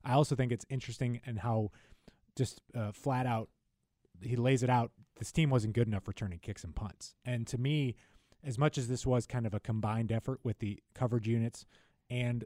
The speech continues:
the returners, this to me wonders if we're talking about a special teams point of focus going into the combine. I start looking at guys who can be potential returners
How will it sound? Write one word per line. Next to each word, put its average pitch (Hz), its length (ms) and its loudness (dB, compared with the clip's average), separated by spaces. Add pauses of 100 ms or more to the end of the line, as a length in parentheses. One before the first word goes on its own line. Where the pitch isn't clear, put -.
(100)
the 113 120 -2
returners, 123 680 -4 (460)
this 131 300 -2
to 147 100 -4
me 131 220 0
wonders 113 600 -2
if - 160 -10
we're 117 80 -2
talking 120 300 -2
about 107 120 -2
a 98 40 -4
special 120 360 -4
teams 110 300 -4
point 113 280 -4
of 90 60 -6
focus 113 440 -4
going 113 240 0
into 107 140 0
the - 60 -12
combine. 120 480 -4 (460)
I 123 100 0
start 127 260 2
looking 123 220 0
at 107 80 -2
guys 110 300 -2
who 107 80 -2
can 101 140 -4
be 95 120 0
potential 98 400 -4
returners 82 440 -10